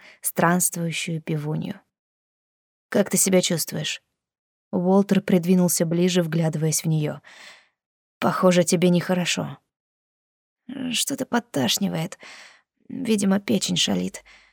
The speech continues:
Наверное, я переела. «Ну и кому же не годится острая еда? Дай сюда ключ от скутера, я отвезу тебя домой. Тебе надо отлежаться.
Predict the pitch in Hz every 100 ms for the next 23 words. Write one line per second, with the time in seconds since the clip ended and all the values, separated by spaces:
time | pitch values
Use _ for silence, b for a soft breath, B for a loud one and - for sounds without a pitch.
0 | b 226 196 190 180 180 180 185 185 185
1 | 175 160 180 156 _ _ _ _ _ _
2 | _ _ _ _ _ - 190 202 196 196
3 | 180 185 202 185 170 160 160 160 160 156
4 | 156 160 - 147 147 151 160 185 202 _
5 | _ b b b b b 202 208 220 208
6 | 180 175 175 170 170 160 - 160 151 147
7 | 151 175 180 175 165 165 160 156 160 156
8 | - 143 _ _ _ _ - 208 196 190
9 | 185 180 180 165 151 - -